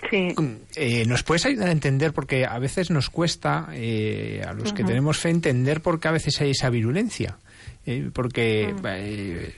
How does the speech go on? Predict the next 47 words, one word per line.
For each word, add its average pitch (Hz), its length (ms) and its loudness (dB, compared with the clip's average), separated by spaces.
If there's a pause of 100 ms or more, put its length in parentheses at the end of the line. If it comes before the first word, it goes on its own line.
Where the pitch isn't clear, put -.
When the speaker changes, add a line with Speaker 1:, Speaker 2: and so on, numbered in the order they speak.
(120)
Speaker 2:
no 120 120 -2
sé, 160 160 2
cuando 120 280 2
uno 131 100 2
dice, 123 220 2
"Bueno, 147 240 2
pues 110 160 0
yo 127 100 2
no, 139 180 2
no 127 140 2
soy 135 140 2
budista, 147 420 2
pues 143 160 2
yo 127 60 0
no 135 80 0
me 123 80 2
enfado 120 260 4
con 160 160 2
ellos", 156 340 0
o 117 120 2
"Yo 127 200 0
no 147 140 2
soy 147 200 2
ateo 165 380 2
y 160 60 2
no 147 80 0
me 139 60 2
enfado 127 320 2
Speaker 1:
Sí. 123 40 -2
Speaker 2:
con 131 140 2
ellos". 190 260 2
En 120 60 -2
todo 139 180 0
caso, 151 220 2
Speaker 1:
Sí. 175 80 2
Speaker 2:
me 147 100 2
da 143 200 -2
pena 151 260 2
que 151 100 0
no 156 200 2
disfruten 147 420 0
de 135 80 2
lo 135 80 0
que 127 60 0
disfruto 120 340 -2
yo, 165 220 2
pero, 123 260 0